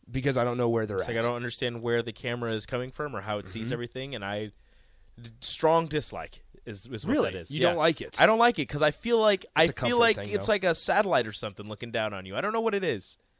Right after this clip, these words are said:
Speaker 1: Yeah.
Speaker 2: 'Cause there's
Speaker 1: And
Speaker 2: no camera.
Speaker 1: and remember last year,
Speaker 2: It's not like a
Speaker 1: everybody
Speaker 2: little camera pops up and it's, like, just like a three sixty view of what your car is.
Speaker 1: Don't forget, people don't like satellites. Like, last year, the whole drone thing and everything was going
Speaker 2: Mm-hmm.
Speaker 1: on during the summer. People freaked out about drones.
Speaker 2: Dude, there are so many satellites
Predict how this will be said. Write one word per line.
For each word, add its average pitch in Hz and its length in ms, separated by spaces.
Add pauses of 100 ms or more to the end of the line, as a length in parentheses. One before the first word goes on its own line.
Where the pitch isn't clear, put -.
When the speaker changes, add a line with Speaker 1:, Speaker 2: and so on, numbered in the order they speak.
(140)
Speaker 1:
Yeah. 87 260 (200)
Speaker 2:
'Cause 196 120
there's 285 160
Speaker 1:
And - 20
Speaker 2:
no 277 100
camera. 247 380
Speaker 1:
and 247 120
remember 247 320
last 180 380
year, 160 120
Speaker 2:
It's 165 100
not 247 60
like 262 40
a - 140
Speaker 1:
everybody 233 80
Speaker 2:
little 240 100
camera 220 320
pops 180 380
up 190 180
and 180 100
it's, 147 160
like, 147 220
just 156 260
like 151 140
a 135 60
three 170 200
sixty 170 380
view 165 260
of 156 200
what 160 160
your 156 40
car 196 280
is. 208 280
Speaker 1:
Don't 170 320
forget, 226 300
people 226 300
don't 226 180
like 180 160
satellites. 135 800
Like, 131 160
last 139 280
year, 240 160
the 180 80
whole 165 180
drone 143 380
thing 202 220
and 202 80
everything 208 320
was 196 120
going 196 220
Speaker 2:
Mm-hmm. 190 100
Speaker 1:
on 202 200
during 185 240
the 165 60
summer. 190 440
People 196 540
freaked 196 800
out 165 180
about 139 280
drones. 107 520
Speaker 2:
Dude, 113 140
there 131 180
are 151 60
so 117 240
many 117 160
satellites 98 720